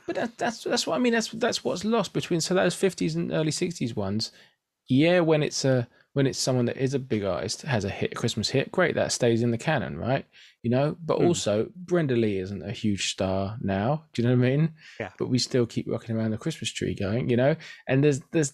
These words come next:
Speaker 1: that kind of thing. Those are people that aren't, you know, you don't have to keep your career,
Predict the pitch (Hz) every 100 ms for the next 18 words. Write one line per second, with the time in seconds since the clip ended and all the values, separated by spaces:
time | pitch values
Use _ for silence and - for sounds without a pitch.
0 | - - - - 131 127 123 120 - _
1 | _ - 180 123 104 143 139 135 135 -
2 | - 147 127 120 113 - 135 131 - _
3 | _ _ _ 131 135 131 151 139 - 117
4 | 139 - 131 123 123 - 131 123 135 135
5 | 120 110